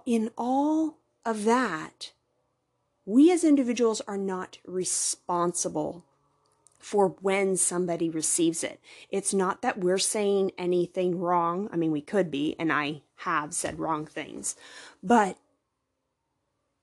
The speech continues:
we aren't responsible for when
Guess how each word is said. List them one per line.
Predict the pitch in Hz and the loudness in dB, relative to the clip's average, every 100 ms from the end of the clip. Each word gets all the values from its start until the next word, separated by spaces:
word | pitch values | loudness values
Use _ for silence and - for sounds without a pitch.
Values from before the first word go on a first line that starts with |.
| _ | _
we | 233 214 247 | -4 2 4
aren't | 277 262 - | 4 2 -2
responsible | 240 - - 202 190 214 196 185 | -2 -2 -4 -6 -4 -4 -4 -6
for | - 180 165 | -6 -6 -4
when | 156 175 175 170 170 | -2 -2 0 0 -2